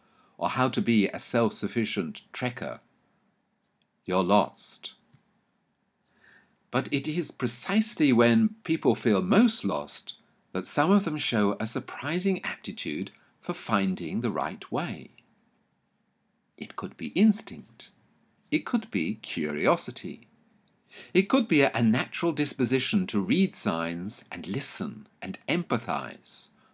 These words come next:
not talk all the time. It could be some combination or all of these, along with what seems to be the most common characteristic of those who succeed in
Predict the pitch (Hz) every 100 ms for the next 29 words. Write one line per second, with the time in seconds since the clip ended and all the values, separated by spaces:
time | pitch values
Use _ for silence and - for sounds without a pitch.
0 | - 147 151 - - - 202 101 - -
1 | 98 92 78 - 76 65 - _ _ _
2 | _ _ _ _ _ _ _ _ _ -
3 | - - 135 - 107 101 131 127 113 -
4 | 139 127 165 262 - - 95 85 87 85
5 | 185 226 185 - 85 73 - - - -
6 | _ - - - - _ 127 175 220 208
7 | 208 _ - 127 135 180 - 170 156 -
8 | 147 139 127 123 120 - - 170 180 165
9 | - 151 151 - 123 - 92 - 87 92
10 | 113 120 120 117 104 110 - 139 104 82
11 | 85